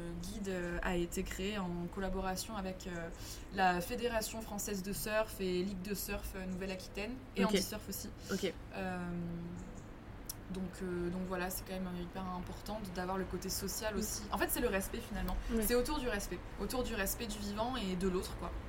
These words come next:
Speaker 2: Ok.
Speaker 1: À l'eau, qu'on soit, euh, skipper, euh, surfeur, ou peu importe.
Speaker 2: Ok, super. Et, euh, alors du coup, je vais finir avec, euh, deux dernières questions que je pose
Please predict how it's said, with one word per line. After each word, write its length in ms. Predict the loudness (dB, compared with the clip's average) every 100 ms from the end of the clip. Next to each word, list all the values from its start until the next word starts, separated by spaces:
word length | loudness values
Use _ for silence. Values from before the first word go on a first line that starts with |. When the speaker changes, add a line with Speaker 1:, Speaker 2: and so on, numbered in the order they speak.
| 2
Speaker 2:
Ok. 200 | 6 6
Speaker 1:
À 120 | 6 4
l'eau, 100 | 2 -2
qu'on 80 | -2
soit, 200 | 0 2
euh, 160 | 2 2 0
skipper, 400 | 0 0 2 4
euh, 340 | 4 4 2 -2 -6 -6
surfeur, 640 | -2 -2 0 0 2 2 0 -2 -2
ou 20 |
peu 120 | -2
importe. 360 | -2 -2 -6 -6 -8 6
Speaker 2:
Ok, 260 | 8 10 8 6
super. 340 | -2 4 4 2 -4 -2 -2 -2 -4 -4 10
Et, 220 | 12 12
euh, 680 | 12 12 12 10 10 10 10 12
alors 180 | 12 12
du 140 | 10
coup, 140 | 8 6
je 120 | 6 10
vais 140 | 10
finir 340 | 8 6 6 8 8
avec, 560 | 8 6 4 4 4 8
euh, 80 | 8
deux 240 | 10 10
dernières 340 | 12 12 12 10
questions 560 | 6 6 6 6 6 4 2
que 100 | 6
je 80 | 8
pose 220 | 10 10